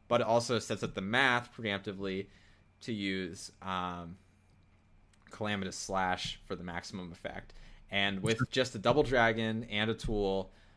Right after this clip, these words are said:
you're able to use Calamitous Slash from one attachment while you're behind. Um, so the concept is pretty solid on paper.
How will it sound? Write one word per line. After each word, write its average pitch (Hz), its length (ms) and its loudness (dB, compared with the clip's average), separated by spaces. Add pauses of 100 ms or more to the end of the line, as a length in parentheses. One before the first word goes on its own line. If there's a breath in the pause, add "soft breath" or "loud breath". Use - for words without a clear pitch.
(180 soft breath)
you're 104 180 4
able 95 340 0
to 92 520 0 (480)
use 107 220 -2
Calamitous 104 400 -2
Slash 98 320 0
from 113 140 -4
one 98 160 0
attachment 92 500 0
while 92 160 0
you're 90 120 -2
behind. 92 500 -6 (600 soft breath)
Um, 90 340 -6 (320)
so - 200 -2
the 131 60 2
concept 180 420 4
is 160 80 -4
pretty 226 220 0
solid 180 340 6
on 139 100 0
paper. 110 540 -4